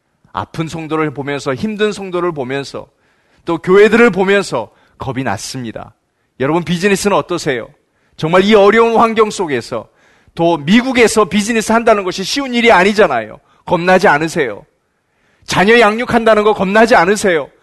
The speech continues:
이 세상에서 자녀들 키운다는 것이 보통 어려운 일이 아니지 않습니까? 겁나면 기도해야 합니다. 한국은 기도하는 나라였습니다.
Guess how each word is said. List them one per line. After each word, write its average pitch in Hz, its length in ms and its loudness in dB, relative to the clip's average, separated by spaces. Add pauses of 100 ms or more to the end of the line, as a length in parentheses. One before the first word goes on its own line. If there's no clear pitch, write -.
(300)
이 247 220 4
세상에서 165 800 0 (300)
자녀들 240 480 2
키운다는 277 520 2
것이 170 400 -2 (220)
보통 302 400 4
어려운 226 320 2
일이 214 180 4
아니지 185 300 2
않습니까? - 640 -6 (840)
겁나면 117 640 -8 (420)
기도해야 110 520 -8
합니다. 104 420 -10 (1700)
한국은 117 500 -10
기도하는 123 440 -8
나라였습니다. 98 800 -8